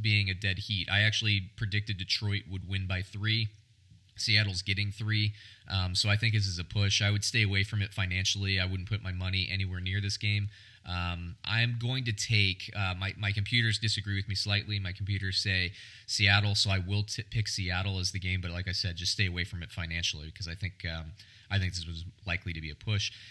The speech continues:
Now in fantasy, Russell Wilson is at a sixteen that's below average. If you have another, um, another option there,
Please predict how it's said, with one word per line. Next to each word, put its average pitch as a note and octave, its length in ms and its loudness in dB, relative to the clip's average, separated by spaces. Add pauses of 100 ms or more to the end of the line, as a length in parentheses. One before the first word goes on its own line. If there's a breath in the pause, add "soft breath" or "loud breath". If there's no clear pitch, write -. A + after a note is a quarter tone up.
(140 loud breath)
Now G#2 120 6
in F#2 60 0
fantasy, A#2+ 640 4
Russell A2+ 300 2
Wilson A2 640 2
is G#2 160 0
at G2+ 100 4
a F#2 60 0
sixteen G#2+ 440 0
that's F#2 140 -2
below G2 320 0
average. G2 360 2
If G#2+ 100 -2
you G2+ 120 4
have G2 140 2
another, F#2 420 -2 (420 loud breath)
um, F2+ 640 -2 (440)
another G#2 300 4
option G2 300 2
there, G2 320 2